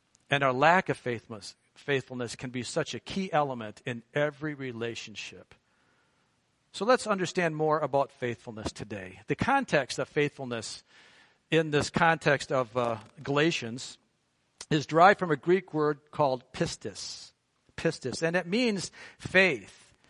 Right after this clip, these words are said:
faithfulness, belief, trust, with an implication that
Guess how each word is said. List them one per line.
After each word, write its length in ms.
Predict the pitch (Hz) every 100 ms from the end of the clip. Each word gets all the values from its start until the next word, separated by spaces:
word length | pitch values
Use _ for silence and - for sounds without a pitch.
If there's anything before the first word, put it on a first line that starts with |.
| _ _
faithfulness, 1080 | - - 185 190 - 143 110 98 - - - 123
belief, 540 | 147 156 190 135 -
trust, 720 | - - 220 123 - - - - _ _ _ _ _ _ 156
with 140 | 156
an 100 | 175
implication 720 | 196 - - 190 190 - 160
that 200 | 139 135